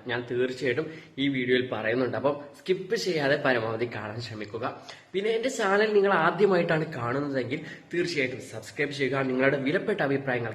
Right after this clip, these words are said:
കമന്റ് ബോക്സിൽ അറിയിക്കുക. അതുപോലെ തന്നെ ഇതിനു മുമ്പ് ചെയ്ത മണി മേക്കിംഗ് വീഡിയോസ് ഒക്കെ ഒന്ന് കണ്ടു നോക്കുക. കാരണം തീർച്ചയായിട്ടും ഞാൻ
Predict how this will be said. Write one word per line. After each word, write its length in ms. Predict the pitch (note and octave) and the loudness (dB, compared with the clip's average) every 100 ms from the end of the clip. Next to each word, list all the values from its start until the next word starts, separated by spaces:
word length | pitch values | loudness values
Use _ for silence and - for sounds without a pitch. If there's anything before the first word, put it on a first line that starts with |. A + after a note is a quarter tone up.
| - | -8
കമന്റ് 280 | A2 C3+ D3 | -4 -2 0
ബോക്സിൽ 320 | D3 - B2+ A#2+ | -2 -2 -4 0
അറിയിക്കുക. 320 | C3 C3 B2+ D#3+ - - - - | 2 4 2 2 -4 -14 -16 -4
അതുപോലെ 320 | D#3 F3+ F#3 F#3 | 0 4 4 6
തന്നെ 120 | F#3 | 6
ഇതിനു 180 | F3 G3+ | 6 6
മുമ്പ് 300 | F#3 F#3+ A3 | 6 6 6
ചെയ്ത 180 | F#3 D#3+ D#3 D3 C#3+ | 6 6 4 4 4
മണി 180 | C3 C#3+ D#3 | 4 4 4
മേക്കിംഗ് 300 | D#3 D#3+ C#3+ | 4 2 2
വീഡിയോസ് 280 | C#3 C3+ C3+ | 2 2 2
ഒക്കെ 140 | C3 | -2
ഒന്ന് 140 | B2+ B2+ B2 | -2 -2 -2
കണ്ടു 220 | A2+ B2+ | -4 0
നോക്കുക. 280 | D3 B2 B2 E3 - - - | 0 0 -2 -2 -6 -10 -2
കാരണം 180 | F3 A3+ A3+ | 0 0 2
തീർച്ചയായിട്ടും 540 | A3 B3+ A#3+ A#3 D#3 | 2 6 6 6 4
ഞാൻ 200 | D#3 | 4